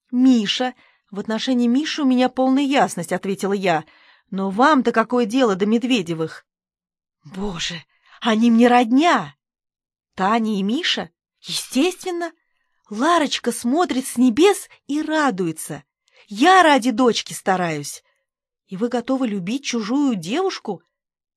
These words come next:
«Мне Настя родная!» возмутилась Лена Сергеевна. Тут в моём мозгу произошло некое движение, и я потрясённо выпалила: «Вам родная?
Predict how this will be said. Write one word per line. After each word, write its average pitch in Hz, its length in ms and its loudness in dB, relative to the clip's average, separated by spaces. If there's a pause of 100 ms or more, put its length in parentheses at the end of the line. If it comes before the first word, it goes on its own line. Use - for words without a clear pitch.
(340)
«Мне 190 380 -2
Настя 277 480 -2
родная!» 302 760 0 (220)
возмутилась 220 680 -2
Лена 214 300 0
Сергеевна. 185 580 -4 (640)
Тут 277 160 -10
в - 40 -20
моём 262 220 0
мозгу 247 340 -4
произошло 233 500 -4
некое 262 300 -2
движение, 214 640 -4 (300)
и - 80 -14
я 254 240 0
потрясённо 277 800 -4
выпалила: 202 760 -4 (720)
«Вам 196 420 -2
родная? 202 800 -4